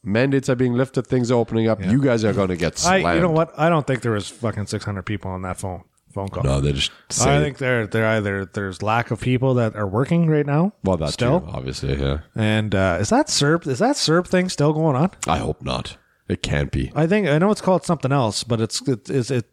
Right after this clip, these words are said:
Speaker 2: uh, if it,
Speaker 1: It was
Speaker 2: it's
Speaker 1: a lot
Speaker 2: gotta stop.
Speaker 1: stricter, right? They took serb away. They brought in this new thing, and you can only get it for X amount of time to only a maximum of X amount of dollars if you're doing a certain thing or whatever. Like, it was,
Speaker 2: Right.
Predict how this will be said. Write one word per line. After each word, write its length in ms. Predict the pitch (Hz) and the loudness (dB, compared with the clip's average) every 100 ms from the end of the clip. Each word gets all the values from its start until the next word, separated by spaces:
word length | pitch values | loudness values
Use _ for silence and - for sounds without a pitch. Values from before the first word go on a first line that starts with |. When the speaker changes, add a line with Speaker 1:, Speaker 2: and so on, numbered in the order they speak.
| - | -6
Speaker 2:
uh, 60 | |
if 260 | 117 113 - | -2 -4 -2
it, 140 | 151 - | -2 2
Speaker 1:
It 60 | |
was 100 | 113 | 2
Speaker 2:
it's 80 | 120 | 2
Speaker 1:
a 40 | |
lot 60 | 117 | 0
Speaker 2:
gotta 40 | 113 | -2
stop. 120 | 131 | -2
Speaker 1:
stricter, 300 | 113 117 - | 0 -2 -2
right? 220 | 76 85 95 | 0 0 0
They 80 | |
took 360 | 90 107 - - | 0 -2 -4 -14
serb 380 | - 117 139 156 | -4 0 2 2
away. 360 | 156 123 120 117 | 2 4 2 2
They 100 | 98 | 0
brought 260 | 90 101 | 2 0
in 60 | 104 | 2
this 180 | 101 - | -2 2
new 160 | 117 127 | 2 2
thing, 320 | - 117 110 | 0 0 2
and 80 | 95 | 0
you 80 | 95 | 0
can 140 | 101 | 0
only 340 | 107 123 127 | 2 2 0
get 240 | 104 107 104 | 0 0 2
it 140 | 104 | -2
for 180 | - 101 | 0 -2
X 260 | 95 - 127 | 0 -2 -2
amount 220 | 113 101 | 0 0
of 60 | - | 0
time 520 | 101 110 135 165 151 | 2 2 2 0 -6
to 140 | - 104 | -2 0
only 300 | 107 110 104 | 2 2 2
a 60 | |
maximum 400 | 92 101 - 110 | 2 0 0 -2
of 80 | 95 | 0
X 180 | 98 - | -2 -2
amount 240 | 98 98 92 | 0 0 0
of 60 | |
dollars 560 | 87 95 117 127 117 - | 2 2 2 2 0 -2
if 260 | 117 107 - | -2 -2 0
you're 80 | 101 | 0
doing 400 | 92 110 101 85 | 2 2 2 0
a 40 | |
certain 340 | - 87 85 76 | 0 0 -2 -2
thing 200 | 78 76 | -2 0
or 60 | |
whatever. 320 | 76 76 78 78 | 0 0 -2 -2
Like, 140 | 80 | 0
it 60 | 101 | 0
was, 120 | 117 | 0
Speaker 2:
Right. 140 | 101 | -2